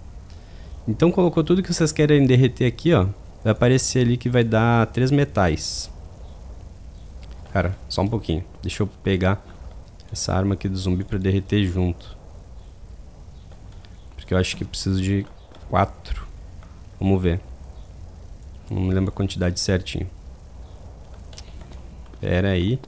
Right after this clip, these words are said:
Esse tapete prego.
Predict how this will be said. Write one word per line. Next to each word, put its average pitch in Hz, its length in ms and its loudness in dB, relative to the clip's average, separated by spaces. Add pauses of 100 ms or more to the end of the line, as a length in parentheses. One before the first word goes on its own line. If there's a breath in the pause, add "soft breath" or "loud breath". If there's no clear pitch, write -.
(2500)
Esse - 160 -6
tapete 90 400 -2
prego. 107 500 4